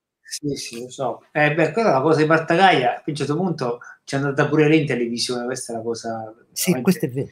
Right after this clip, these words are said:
Speaker 1: siamo anche contradditto-, siamo anche contraddittori, no? È andata a Chi l'ha visto, è andata, e, e poi a scrivere in continuazione sui social. Beh, Marta Gaia, poverina, nel senso che ha, eh, insomma, ha, ha, ha subito un dolore molto forte, perché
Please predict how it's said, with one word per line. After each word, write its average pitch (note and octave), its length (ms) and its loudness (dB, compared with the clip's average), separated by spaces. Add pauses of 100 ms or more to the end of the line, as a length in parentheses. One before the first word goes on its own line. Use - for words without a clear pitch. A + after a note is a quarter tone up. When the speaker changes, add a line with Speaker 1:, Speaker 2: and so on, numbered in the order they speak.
(140)
Speaker 1:
siamo D3 400 2
anche D3 240 2
contradditto-, - 800 -2
siamo D#3 320 4
anche D#3+ 180 2
contraddittori, C#3 840 0
no? B2+ 240 0
È B2+ 80 -4
andata B2+ 260 -4
a - 60 -8
Chi B2 80 -16
l'ha B2+ 140 -4
visto, A#2+ 460 -4
è - 20 2
andata, A2+ 1200 0
e, A#2+ 180 -2
e D#3+ 140 0
poi E3+ 180 6
a - 40 4
scrivere D3 380 2
in C3+ 40 -4
continuazione C3+ 520 -2
sui A#2+ 120 -10
social. A2+ 420 -6
Beh, D3+ 140 -8
Marta F#3 200 -2
Gaia, F3 200 6
poverina, C3+ 480 2 (580)
nel B2 120 -10
senso C#3 360 0
che C3 400 4
ha, B2 380 8
eh, A#2+ 320 0 (1800)
insomma, C#3+ 640 -16 (200)
ha, B2 500 0
ha, C#3 300 0
ha B2+ 60 2
subito C3+ 400 -2
un B2 240 -4
dolore C3 260 6
molto B2+ 280 -2
forte, D3 320 6
perché A#2+ 320 -6